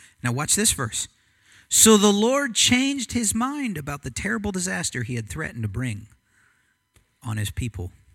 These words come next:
You go home and chew on that one for a while. Moses appealed to an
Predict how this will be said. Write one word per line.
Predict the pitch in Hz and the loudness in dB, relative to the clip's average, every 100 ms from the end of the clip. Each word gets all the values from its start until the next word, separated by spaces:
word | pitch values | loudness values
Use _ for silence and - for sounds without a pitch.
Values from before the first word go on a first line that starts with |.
| _ - | _ -18
You | 175 | -12
go | 190 | -8
home | 180 156 | -8 -6
and | 131 | -4
chew | - 160 | -4 -4
on | 104 98 | -6 -6
that | 95 | -6
one | 101 - | -6 -8
for | - | -10
a | 98 | -10
while. | 98 - - _ _ _ _ _ _ _ _ _ 1017 _ _ _ _ _ _ _ - _ - | -10 -14 -18 _ _ _ _ _ _ _ _ _ _ _ _ _ _ _ _ _ -20 _ -12
Moses | 156 196 208 220 196 | -4 0 0 2 0
appealed | 170 - 208 190 160 | 0 -2 -2 -4 -6
to | - | -8
an | 165 | -8